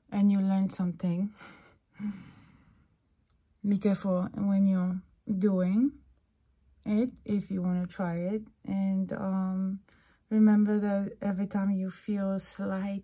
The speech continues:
pain, even slight, because, you know, the veins are very tiny,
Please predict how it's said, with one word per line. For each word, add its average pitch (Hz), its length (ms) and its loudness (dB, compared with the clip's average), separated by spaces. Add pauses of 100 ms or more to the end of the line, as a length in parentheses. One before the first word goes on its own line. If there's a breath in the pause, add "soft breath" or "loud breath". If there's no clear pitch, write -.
(140)
pain, 185 580 -2
even 196 280 -2
slight, 180 920 -4
because, 185 440 -4
you 220 120 2
know, 180 180 0
the 180 160 -4
veins 180 340 -4
are 180 140 -6
very 175 340 -4
tiny, 180 520 -2